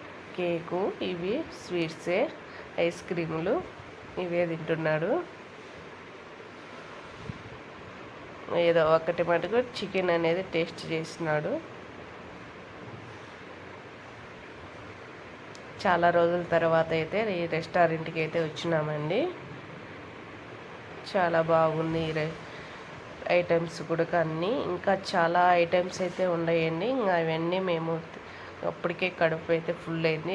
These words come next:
టేస్ట్ అయితే అన్నీ ఏం చూడలేదు. ఇంకా చాలా అయితే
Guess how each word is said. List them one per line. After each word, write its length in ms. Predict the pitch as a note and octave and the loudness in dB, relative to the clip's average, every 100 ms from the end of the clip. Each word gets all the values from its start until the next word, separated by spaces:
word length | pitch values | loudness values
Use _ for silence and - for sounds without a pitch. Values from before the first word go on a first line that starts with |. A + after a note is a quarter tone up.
| G3 E3 | 0 0
టేస్ట్ 320 | E3 E3 - D#3+ | 0 0 -4 -4
అయితే 180 | D#3 D#3+ | 2 2
అన్నీ 200 | D#3 D#3 D#3 | 2 0 0
ఏం 80 | D#3+ E3 | -2 -2
చూడలేదు. 440 | E3 D#3 D3+ D3 G3 C4 - - - - - E3+ | -2 0 0 0 -2 -6 -12 -14 -14 -14 -10 -6
ఇంకా 180 | E3+ E3 E3 | 2 2 4
చాలా 220 | F3 E3 D#3+ | 4 6 4
అయితే 200 | D#3 E3+ | 2 4